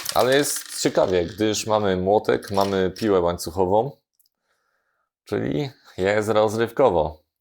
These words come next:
ale są safety goggles. Pamiętajcie, jeśli bawicie się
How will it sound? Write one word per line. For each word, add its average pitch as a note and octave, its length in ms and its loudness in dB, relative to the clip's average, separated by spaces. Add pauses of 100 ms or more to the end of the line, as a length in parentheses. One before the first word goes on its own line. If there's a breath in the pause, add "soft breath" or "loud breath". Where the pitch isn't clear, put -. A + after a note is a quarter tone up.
ale E2+ 280 0
są F#2 300 0
safety F#2 380 -2
goggles. E2+ 480 0
Pamiętajcie, F#2 600 0
jeśli D#2+ 300 -6
bawicie G2 400 -2
się D#2 340 -2